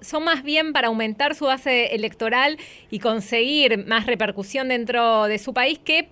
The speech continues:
para ganarle esta pulseada a China. Sin embargo, el Banco Mundial dice que las mayores víctimas de esta guerra fueron los agricultores y los obreros, que son justamente los que lo apoyaron a él en las elecciones de dos mil dieciséis.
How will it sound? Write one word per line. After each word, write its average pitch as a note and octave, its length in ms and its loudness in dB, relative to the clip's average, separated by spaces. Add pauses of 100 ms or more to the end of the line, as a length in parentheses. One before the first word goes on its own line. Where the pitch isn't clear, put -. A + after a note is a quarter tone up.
(100)
para C4 640 2 (540)
ganarle A#3 600 2
esta A#3 220 -2
pulseada A#3 720 2
a A#3+ 140 -2
China. G#3+ 280 -4
Sin C4+ 200 -6
embargo, F#4 540 0 (300)
el A3+ 160 -2
Banco C4 720 2
Mundial C4 500 0
dice C#4 420 0
que G#3 120 -2
las G3 180 0
mayores B3 500 -2
víctimas C4 480 -2
de B3 100 0
esta C4+ 260 0
guerra D#4+ 320 2
fueron D#4+ 420 2
los B3 160 -4
agricultores A#3+ 720 0 (320)
y A3+ 80 -6
los B3+ 180 0
obreros, D4+ 380 2
que B3 100 -6
son D4+ 180 -2
justamente D4 880 0
los G3 220 0
que G#3+ 220 -2
lo G3 100 -2
apoyaron G#3 720 2
a G3+ 200 0
él A#3+ 120 0
en A#3+ 120 0
las G3 180 -2
elecciones A3+ 420 -4
de A3 80 -2
dos G3 160 0
mil B3 140 -6
dieciséis. A3 480 -2